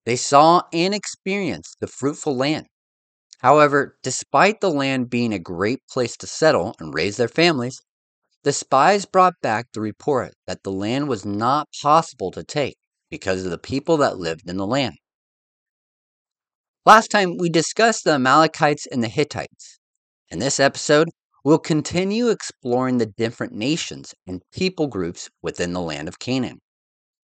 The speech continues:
The Jebusites would be the next in the list of nations that lived in the land of Canaan. They were the descendants of Canaan, the grandson of Noah.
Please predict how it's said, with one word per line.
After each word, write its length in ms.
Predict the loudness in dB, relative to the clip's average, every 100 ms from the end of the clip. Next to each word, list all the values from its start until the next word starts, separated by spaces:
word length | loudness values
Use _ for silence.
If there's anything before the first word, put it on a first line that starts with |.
| _ _ _ _ _ _ _ _ _ _ _ _ _ _
The 80 | 0
Jebusites 920 | 4 6 6 4 4 4 2 -6 -12 -6
would 160 | -4 -2
be 100 | 0
the 120 | 0
next 500 | 0 -2 -2 -6 -4
in 80 | 0
the 100 | 0
list 300 | 0 -2 -6
of 60 |
nations 520 | -2 0 0 -2 -4
that 180 | -4 -4
lived 300 | 0 0 0
in 100 | -2
the 120 | 0
land 260 | -2 -2 -6
of 100 | -8
Canaan. 380 | -4 -2 -2 -6 _ _ _ _ _ _ _ _ 0
They 140 | 4
were 160 | 6 6
the 160 | 4
descendants 640 | 4 2 2 0 0 -4 -6
of 120 | -8
Canaan, 480 | -2 0 0 -4 -14 _
the 60 | -12
grandson 600 | -4 -2 -2 -2 0 0
of 60 | 2
Noah. 360 | 2 2 -2